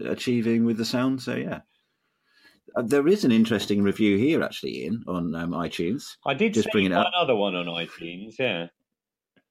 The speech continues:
Speaker 1: Yeah, do you want me to read it out?
Speaker 2: Yeah, you, I think you should read it, Jim, yeah.
Speaker 1: Um, I just wanted to review my own podcast and say that I think it's pretty good.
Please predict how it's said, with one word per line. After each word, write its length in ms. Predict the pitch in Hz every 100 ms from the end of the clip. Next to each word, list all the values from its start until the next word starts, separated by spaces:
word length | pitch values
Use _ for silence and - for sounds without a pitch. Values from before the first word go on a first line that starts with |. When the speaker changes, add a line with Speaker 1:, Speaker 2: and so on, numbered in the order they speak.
| _ _
Speaker 1:
Yeah, 240 | - 113 -
do 60 | - -
you 60 |
want 20 |
me 60 | 147
to 100 | 151
read 160 | 151 165
it 60 | -
out? 220 | 185 -
Speaker 2:
Yeah, 140 | 190 190
you, 280 | 185 202
I 60 | 175
think 160 | 180 160
you 180 | 175
should 280 | 170 175 147
read 240 | 113 95 82
it, 160 | 82
Jim, 240 | - 85 85
yeah. 220 | 90 80 _ _ _ _ -
Speaker 1:
Um, 300 | 104 101 107
I 60 | - -
just 260 | 175 170 -
wanted 300 | 160 135 131
to 120 | 131
review 340 | 123 113 127 123
my 140 | 123 -
own 300 | 131 127 117
podcast 640 | 113 98 - 101 101 -
and 120 | 98
say 200 | 95 101
that 120 | 95
I 80 | 85
think 260 | - 101 101
it's 120 | 80
pretty 320 | - 107 82
good. 300 | 82 85 76